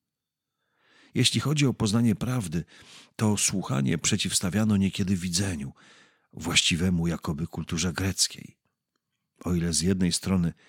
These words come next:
światło umożliwia kontemplację całości, do której człowiek zawsze aspirował, to z drugiej strony wydaje się nie pozostawiać miejsca dla wolności, ponieważ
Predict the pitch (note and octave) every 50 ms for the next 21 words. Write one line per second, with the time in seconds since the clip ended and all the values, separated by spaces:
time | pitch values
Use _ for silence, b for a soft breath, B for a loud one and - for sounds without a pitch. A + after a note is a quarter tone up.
0 | b b b b b b b - - - - G2+ G2+ G#2 G#2 - - C#2+ C#2 C2+
1 | B1+ C2 - - - F#2+ F2 F2 F2+ E2+ D2+ D#2+ G2 A#2 G2 F2 D2+ - - F2
2 | E2 D2 - F2+ D#2+ - F#2 F#2 F2+ - - D#2 - - E2 D#2+ D2+ D2+ D2+ -
3 | - - - - C#2 - D2 - - - F2 E2 D#2+ D2+ - b b b b b
4 | b b b b b b b b b b b - - - B2+ A2+ G2+ E2+ D#2 D2+
5 | - F#2 F2 E2+ - - - - - - - - - D#2 D#2 D2 D2 C#2 - D#2
6 | B2 C3+ - b b b b b b b b b b b b - A#2+ G2+ F#2 -
7 | - B2 D#3+ D3 A2+ D#2+ D2 - - - - D#2+ D2 C#2+ C#2+ D2+ - C#3 D3+ _
8 | _ _ _ _ - F#2 F2 F2+ D2+ F2+ F#2+ A2 A#2 G#2 - - G2+ G2 G2 -
9 | _ - F#2 F#2 A#2+ B2+ - A#2 G2+ F#2+ G#2 F#2+ - - A2 G2+ F#2+ F#2 E2+ -
10 | - - F#2+ G#2 G#2+ G2 F2 - - F#2+ E2 D#2 E2+ E2 D2+ E2 E2+ E2+ D#2+ D#2+
11 | D#2 D2+ - - - - - A#1+ - B B B B B B B B B B -
12 | A#2 B2 C3 A#2+ A#2 G#2 - G#2+ -